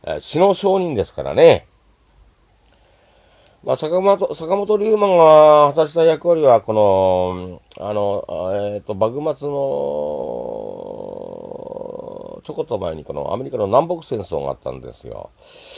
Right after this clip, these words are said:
そこで大量の兵器が余りましてですね、えー、それをどっかにこの、えー、う-、売ら-、売ら-、売らなくてはならないということで、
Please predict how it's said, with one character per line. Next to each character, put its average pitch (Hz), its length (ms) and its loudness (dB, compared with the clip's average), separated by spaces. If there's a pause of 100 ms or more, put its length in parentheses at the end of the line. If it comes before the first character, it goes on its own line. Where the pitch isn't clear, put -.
(180)
そ - 140 -20
こ 123 140 -2
で 113 80 -2
大 135 240 2
量 160 200 0
の 147 160 -4
兵 135 220 -2
器 110 140 -8
が 85 180 2
余 101 280 0
り 117 40 -8
ま 120 100 -4
し - 140 -16
て - 60 -20
で - 160 -16
す - 120 -18
ね、 117 220 0 (120)
え - 100 -12
ー、 - 20 -16
そ 123 120 -8
れ 131 40 -4
を 139 80 -4
ど 107 140 -4
っ 104 40 -10
か 147 160 -4
に 139 80 -6
こ 113 120 -8
の、 73 520 -4 (400)
え 62 120 -12
ー、 - 20 -10
う-、 131 340 -2
売 170 40 2
ら-、 196 120 8
売 165 200 6
ら-、 208 200 4
売 147 160 0
ら 190 100 6
な 202 120 0
く - 80 -16
て 104 80 -6
は 92 100 2
な 85 140 -2
ら 80 60 -4
な 78 80 -4
い 76 80 -8
と - 100 -10
い 76 80 -6
う 76 60 -12
こ 78 60 -10
と 82 120 -8
で、 123 220 -2